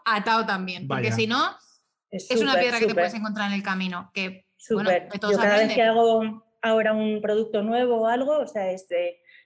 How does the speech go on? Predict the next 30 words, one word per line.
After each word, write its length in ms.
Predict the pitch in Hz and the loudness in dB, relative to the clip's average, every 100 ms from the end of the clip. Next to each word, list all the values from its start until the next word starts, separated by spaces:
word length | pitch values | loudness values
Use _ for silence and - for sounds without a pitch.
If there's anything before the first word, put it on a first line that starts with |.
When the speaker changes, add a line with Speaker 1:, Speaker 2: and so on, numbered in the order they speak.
| _ - | _ -2
Speaker 3:
pasa 360 | 220 220 196 | -2 -2 -4
por 560 | 214 208 208 208 202 202 | -2 0 0 0 0 -4
mis 320 | 214 208 196 | -6 -6 -2
dos 200 | 220 214 | -2 0
mentes 340 | 220 214 208 208 | -2 0 -2 -2
creativas 480 | 208 202 214 202 208 | -2 0 0 -2 -2
favoritas 680 | 202 208 214 214 202 190 | -2 -2 -4 -2 -2 -2
de 80 | 196 | -4
apoyo, 360 | 185 240 262 254 | -4 -2 -2 -4
que 100 | 202 | -6
son 300 | - 196 190 | -12 -14 -6
Mariana 340 | 190 190 196 | -4 -2 -2
Goñi, 260 | 190 220 214 | -2 -4 -4
que 60 | 208 | -10
es 80 | 202 | -10
mi 60 | |
estudio 240 | 196 214 196 | -8 -4 0
de 60 | |
diseño, 600 | 190 190 220 220 214 214 226 | 2 2 2 0 2 0 0
y 260 | 220 214 | -4 -4
mi 120 | 208 202 | -2 -2
hermana 560 | 196 196 196 190 190 185 | -2 -2 -2 0 0 0
Carla, 440 | 233 285 311 320 | 0 2 2 2
y 80 | 214 | -2
luego 240 | 190 190 196 | -4 -4 -6
pasa 220 | 208 208 | -4 -4
directamente 520 | 196 190 190 196 196 | -4 -6 -6 -4 -2
a 60 | 190 | 0
Rubén 300 | 185 190 190 | 0 -2 -2
Canales, 540 | 190 190 214 233 | -2 0 0 -2